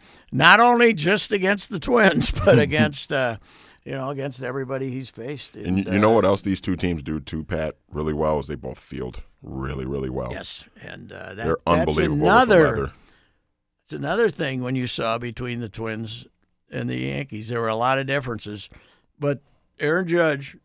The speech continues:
Speaker 1: game one, makes two great plays in right field.
Speaker 2: Mm-hmm.
Speaker 1: Twins screw up a couple of plays and get
Speaker 2: There's,
Speaker 1: beat.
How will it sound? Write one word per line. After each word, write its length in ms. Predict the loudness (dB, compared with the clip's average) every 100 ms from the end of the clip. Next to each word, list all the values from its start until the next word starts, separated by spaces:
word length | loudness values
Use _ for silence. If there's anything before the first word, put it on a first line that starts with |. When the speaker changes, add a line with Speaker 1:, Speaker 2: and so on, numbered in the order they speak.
| _
Speaker 1:
game 240 | -4 -2 -2
one, 380 | -2 -4 -6 -12 -20 _ _ _ _ _ _ _ -6
makes 300 | -6 -6 -14 _ -6
two 140 | -4
great 240 | 0 0 0
plays 280 | -6 -6 -6
in 80 |
right 200 | -6 -6 -6
field. 240 | -10 -10 -6
Speaker 2:
Mm-hmm. 400 | -2 -2 -2 -4 -4 -4
Speaker 1:
Twins 540 | 4 4 2 -6 -16 _ -14
screw 360 | -10 0 4
up 160 | 4 2
a 60 | -8
couple 300 | -10 -8 -12
of 60 |
plays 480 | -8 -8 -8 -12 -16 _ -10
and 440 | -8 -8 -12 -14 -18 -20 -20 -20 _
get 120 | -6 0
Speaker 2:
There's, 120 | -2
Speaker 1:
beat. 60 | -2